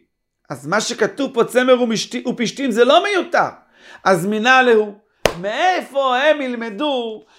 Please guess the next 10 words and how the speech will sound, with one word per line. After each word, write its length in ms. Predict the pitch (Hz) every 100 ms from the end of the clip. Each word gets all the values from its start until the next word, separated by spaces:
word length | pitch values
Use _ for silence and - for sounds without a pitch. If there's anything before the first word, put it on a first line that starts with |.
| _
שבא 600 | - 220 185 285 285 240
עשה 720 | 208 - - 269 330 277 233 214
ודוחה 400 | 214 208 214 277
לא 160 | 233 233
תעשה?" 380 | 226 190 - 139 123 _ _ _ _ _
אולי 480 | 208 226 269 277 -
פה 180 | 277 277
לא 160 | 285
דורשים 380 | 294 302 254 294
סמוכים. 520 | 226 254 254 226 208